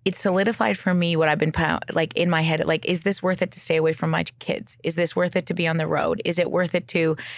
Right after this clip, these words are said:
you know, I edited the book for the last seventy-two hours and the kids would come in and out of my office like, "Mom, can we watch this show? Can we do these things?" And I'm like, "Look at me, baby," right? This is so critically important. If you wanna watch mama be a C E O of her company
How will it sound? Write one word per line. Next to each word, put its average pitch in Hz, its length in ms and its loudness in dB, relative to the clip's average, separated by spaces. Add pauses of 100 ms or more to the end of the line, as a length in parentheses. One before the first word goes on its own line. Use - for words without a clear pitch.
(220)
you - 60 0
know, 175 100 4
I 165 120 4
edited 170 360 2
the 170 60 0
book 165 200 2
for 175 120 2
the 160 80 4
last 151 220 4
seventy-two 160 440 2
hours 147 380 4
and 151 300 2
the 156 60 2
kids 160 180 0
would 156 120 2
come 160 160 0
in 151 120 2
and 156 100 2
out 156 120 2
of 151 60 2
my 151 140 2
office 156 360 -2
like, 165 220 -4
"Mom, 294 320 0
can 262 140 -2
we 269 100 0
watch 262 260 -2
this 254 100 -2
show? 233 240 -2
Can 226 100 -4
we 220 80 0
do 214 100 -2
these 214 160 -4
things?" 208 200 -2
And 190 60 -2
I'm 175 100 -2
like, 170 160 -2
"Look 170 160 -2
at 226 60 -4
me, 208 120 0
baby," - 340 -4 (280)
right? 170 200 -2 (920)
This 175 580 0
is 175 140 -2
so 165 180 2
critically 160 380 0
important. - 380 -4
If - 120 -4
you 170 100 -2
wanna 196 220 0
watch 202 220 0
mama 165 260 0
be 160 160 -2
a 151 60 0
C 165 320 -4
E 180 60 2
O 180 80 4
of 180 80 0
her 185 80 0
company - 520 -2